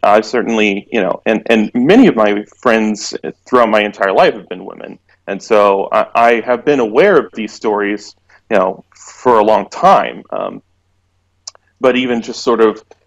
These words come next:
the everyday regularity of them has, has been startling. Um, I, I, I am a little bit concerned that it's staying at the Hollywood level, um, that this is,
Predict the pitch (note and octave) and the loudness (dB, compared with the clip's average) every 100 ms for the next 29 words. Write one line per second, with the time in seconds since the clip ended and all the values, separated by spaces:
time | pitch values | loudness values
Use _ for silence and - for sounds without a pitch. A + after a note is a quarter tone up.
0 | - B2 B2+ A#2+ B2 A2+ A2 G#2 A2+ G#2 | -8 0 2 2 2 2 2 2 0 0
1 | G#2+ G#2+ A2 G#2+ G2 F#2+ G2+ - F#2 F2+ | 0 2 4 4 2 0 -2 -2 -10 -10
2 | - - A2 F#2+ B2 G#2+ - G2+ F#2+ - | -14 -4 -4 -4 -2 -2 -2 -6 -4 0
3 | G#2+ G#2+ F#2 - - - - F#2+ F#2+ - | 2 2 -2 -8 -16 -14 -6 -6 -6 -12
4 | _ _ _ _ - A2 - - - D3 | _ _ _ _ -2 -2 0 -2 0 0
5 | F3+ G3 D#3+ - _ _ - C3 C#3+ F#3+ | 2 0 -2 -8 _ _ -8 -6 0 2
6 | E3+ C#3+ C#3+ C3 C#3 B2+ B2 A2 F2+ - | 2 -4 -8 -6 -2 0 0 0 0 -4
7 | - - - C3 C3 B2+ B2 G#2+ A2 A2 | -12 -10 0 2 2 0 0 -2 0 2
8 | G2+ - - - _ _ _ _ _ - | 0 -2 -16 -16 _ _ _ _ _ -4
9 | A2+ - B2 A#2 A2+ A2 A2 G#2+ G2+ F#2+ | -4 2 2 2 0 -2 2 2 0 -6
10 | - _ _ _ _ - A2 G2+ G2+ G2+ | -12 _ _ _ _ -10 -8 -4 -2 -4
11 | G2+ _ _ _ _ A2 G#2+ G2+ - - | -6 _ _ _ _ 0 2 2 0 -6
12 | A#2 A#2 A2 G2+ | -8 -4 -4 -4